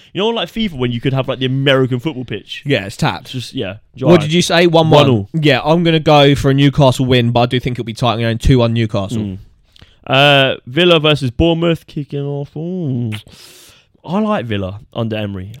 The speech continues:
Speaker 2: I like Bournemouth at the moment.
Speaker 1: I was, I had, uh, Ollie Watkins as an outsider in my list. He was
Speaker 2: Yeah, I
Speaker 1: I
Speaker 2: like Ollie Watkins.
Speaker 1: I think if he, if, if he started, if he had continued his form under Emery for the,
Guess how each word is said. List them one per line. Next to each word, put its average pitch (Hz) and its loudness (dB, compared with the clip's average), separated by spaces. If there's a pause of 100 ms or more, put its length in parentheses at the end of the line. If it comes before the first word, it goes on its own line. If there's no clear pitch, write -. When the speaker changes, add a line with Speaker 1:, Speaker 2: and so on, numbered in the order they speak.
Speaker 2:
I 254 -4
like 285 0
Bournemouth 240 -6
at 120 -14
the 107 -10
moment. 101 -8
Speaker 1:
I 185 4
was, 196 -4
I 175 2
had, 190 -2
uh, - 2
Ollie 156 0
Watkins 135 -4
as 113 -6
an 113 -6
outsider 117 -2
in 107 -4
my 107 -4
list. 107 -8 (720)
He 123 -8
was 120 -4
Speaker 2:
Yeah, 240 8 (280)
I - -6
Speaker 1:
I 277 2
Speaker 2:
like 302 0
Ollie 170 2
Watkins. 123 -4
Speaker 1:
I 160 2
think 196 -6
if 180 -2
he, 208 -8
if, 143 -8 (240)
if 156 -6
he 156 -4
started, 151 -2
if 143 -10
he 160 -4
had 165 -6
continued 175 -8
his 131 -6
form 151 -6
under 120 -2
Emery 120 -2
for 123 -10
the, 113 -4